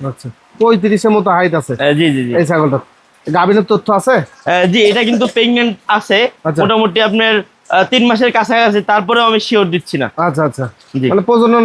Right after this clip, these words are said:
Speaker 1: হিসাব করে, মানে করণ আছে, এই হিসাব করে নিতে হবে
Speaker 2: জি, জি,
Speaker 1: আপনাদের।
Speaker 2: জি, জি।
Speaker 1: এটা কত নেবেন?
Speaker 2: এটা যদি কোনো ক্রেতা ভাই নেয়, এটার দাম পড়বে চল্লিশ হাজার টাকা দাম পড়বে।
Speaker 1: চল্লিশ হাজার টাকা?
Speaker 2: জি, জি।
Speaker 1: হুম। আচ্ছা, আরো একটি তোতাপুরি ছাগল।
Speaker 2: জি।
Speaker 1: কান কাটা, হ্যাঁ?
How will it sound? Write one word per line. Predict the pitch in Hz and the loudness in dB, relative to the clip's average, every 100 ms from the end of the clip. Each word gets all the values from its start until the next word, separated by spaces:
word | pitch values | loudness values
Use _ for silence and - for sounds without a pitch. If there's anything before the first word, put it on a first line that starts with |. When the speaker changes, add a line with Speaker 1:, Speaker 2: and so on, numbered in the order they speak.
| 208 | 2
Speaker 1:
হিসাব | 202 220 190 | 2 0 -2
করে, | 220 220 | 0 2
মানে | 208 185 - | 2 -2 -2
করণ | 233 226 | 0 2
আছে, | 220 220 | 2 2
এই | 226 | 2
হিসাব | 208 202 | 2 0
করে | 208 | 0
নিতে | 190 160 | 0 0
হবে | 156 | 0
Speaker 2:
জি, | 175 | 2
জি, | 185 | 0
Speaker 1:
আপনাদের। | 180 156 | 0 -2
Speaker 2:
জি, | 131 123 | -4 -6
জি। | - - | -8 -4
Speaker 1:
এটা | 190 | -2
কত | 214 208 | 0 2
নেবেন? | 202 170 147 - - - | 2 2 0 -6 -18 -4
Speaker 2:
এটা | 190 226 | 0 2
যদি | 233 240 | 2 2
কোনো | 233 233 | 2 2
ক্রেতা | 226 233 | 2 2
ভাই | 214 226 | 0 0
নেয়, | 208 208 | 0 0
এটার | 214 | -2
দাম | 202 208 | -2 -2
পড়বে | 190 202 | 0 -2
চল্লিশ | - 226 214 202 | 0 0 0 2
হাজার | 180 | 0
টাকা | 180 156 | 0 -2
দাম | 135 127 | -2 -4
পড়বে। | 117 | -2
Speaker 1:
চল্লিশ | 226 220 196 | 2 2 2
হাজার | 190 | 0
টাকা? | 156 127 110 - | 0 -4 -6 -6
Speaker 2:
জি, | 131 127 | -4 -4
জি। | 110 - - - _ _ _ - | -6 -16 -20 -20 _ _ _ -8
Speaker 1:
হুম। | 127 | -4
আচ্ছা, | 170 165 175 | -2 -2 0
আরো | 170 202 | 0 0
একটি | 175 196 | 0 0
তোতাপুরি | 190 190 185 | 0 2 2
ছাগল। | 175 190 190 220 - _ - 156 | 2 0 0 0 -4 _ -6 -2
Speaker 2:
জি। | 147 117 _ | -2 -4 _
Speaker 1:
কান | 208 226 | 0 0
কাটা, | 214 220 | 0 0
হ্যাঁ? | 202 190 233 | 0 0 0